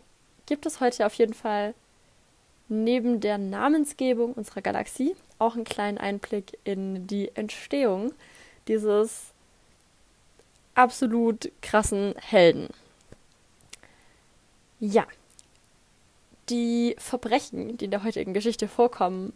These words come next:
werden, sind auf jeden Fall wieder vielfältig wie immer. Ähm, es geht heute <laughs> nämlich um versehentlichen Mord, beziehungsweise vermutlich versehentlichen Mord. Wir können darüber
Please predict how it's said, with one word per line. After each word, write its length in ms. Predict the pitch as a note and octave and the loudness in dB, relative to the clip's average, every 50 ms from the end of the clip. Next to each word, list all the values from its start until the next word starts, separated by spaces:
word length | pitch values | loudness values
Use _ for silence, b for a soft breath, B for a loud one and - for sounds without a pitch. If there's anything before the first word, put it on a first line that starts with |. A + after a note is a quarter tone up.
| _ _ | _ _
werden, 640 | F3+ F3 - G3 G3+ G#3 G3 F#3+ F#3 G#3 B3 D#4 b b b b b b b b | -8 -2 2 4 4 4 4 2 -2 -4 -4 -4 b b b b b b b b
sind 200 | - - B3+ A3 | -2 0 2 4
auf 140 | - E4 - | 4 4 4
jeden 220 | - B3+ A#3+ C#4+ - | 2 0 0 0 -2
Fall 180 | - C#4 B3 | -2 -4 -2
wieder 400 | A#3 A3+ G#3+ G#3+ G#3+ G#3 G#3 G3+ - _ _ _ _ _ _ _ | 0 2 2 4 4 4 2 2 -2 _ _ _ _ _ _ _
vielfältig 720 | - - - - C4+ C#4 - - A#3+ A#3 - - A3 G#3+ - | -16 -8 0 0 2 2 4 4 4 4 4 2 -4 -4 -2
wie 120 | A3+ - | -2 0
immer. 360 | - F3+ E3+ F3+ F#3 G#3 B3 - - _ _ _ _ B B B B B B B B B B - | 0 -2 -4 -4 -6 -6 -8 -12 -16 _ _ _ _ B B B B B B B B B B -6
Ähm, 400 | - A3 A3 A3 A3 A3+ A3+ A3+ - | -2 0 0 0 0 0 -2 -4 -4
es 160 | A3+ - - | -4 -4 -2
geht 280 | - C4 C4 C4 - - _ _ _ _ _ - - | -2 -4 -4 -4 -6 -12 _ _ _ _ _ -6 2
heute 240 | - C#4+ C4+ - C4+ | 2 4 4 6 4
<laughs> 80 | G3 A#3 | 4 4
nämlich 460 | G#3+ A3 A3+ A#3+ A#3 B3+ - - - - | 4 4 4 6 6 4 2 -4 -10 -4
um 320 | - A3+ A3 A3 A3 G#3+ - - _ - | -2 -2 0 0 -2 -4 -6 -8 _ -14
versehentlichen 920 | - - - - C4+ B3+ C4+ C#4+ D4+ C#4 A#3+ - - - - - G3 F#3+ | -14 -2 2 2 4 6 6 6 6 6 4 2 0 -2 -4 -4 -6 -4
Mord, 400 | F#3+ F#3 F#3 G3 A#3+ - - - | -4 -2 -2 -2 -2 -4 -4 -6
beziehungsweise 680 | - A3 - - A#3 A3 A3+ A#3 - D#4 D#4 - A#3 A3 | -6 -4 -2 0 0 0 0 0 0 0 0 0 -2 -2
vermutlich 580 | - - A#3+ A#3 A#3+ C4 C4 - - G3+ - | -2 0 2 4 4 4 4 2 0 -2 -2
versehentlichen 640 | - - F3+ - E3+ E3+ F#3 F#3+ F#3+ F#3 - G3 F#3 | -4 -6 -4 -4 -4 -6 -4 -6 -8 -8 -8 -8 -6
Mord. 260 | F3+ F3 F3+ A3 - | -4 -4 -6 -6 -6
Wir 80 | - A3 | -8 -8
können 240 | - - B3 A3+ A#3+ | -6 -6 -6 -4 -4
darüber 440 | G#3+ G#3+ A3+ A3+ G#3+ G#3+ G#3+ A3+ | -4 -2 0 2 2 2 0 -2